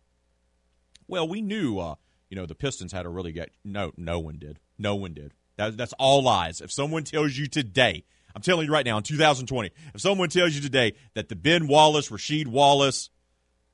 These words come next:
those Pistons teams coached by Larry Brown would have beat the Lakers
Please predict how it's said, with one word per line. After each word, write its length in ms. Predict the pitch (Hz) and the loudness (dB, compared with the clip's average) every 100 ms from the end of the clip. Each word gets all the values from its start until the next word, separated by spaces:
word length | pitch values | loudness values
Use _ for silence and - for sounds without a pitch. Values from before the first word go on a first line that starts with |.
| _ - | _ -14
those 440 | 98 143 165 156 | 4 6 6 2
Pistons 460 | - 165 - 165 - | 2 2 2 -4 -2
teams 340 | 160 156 151 | -2 -2 -2
coached 200 | 156 147 | -4 -2
by 120 | 151 | 0
Larry 260 | 139 139 139 | 0 2 0
Brown 300 | 127 139 135 | 2 0 0
would 100 | 117 | -2
have 140 | 87 | -2
beat 160 | 127 135 | -4 -4
the 100 | 127 | 0
Lakers 560 | 123 135 156 156 - | 0 0 -4 -6 -8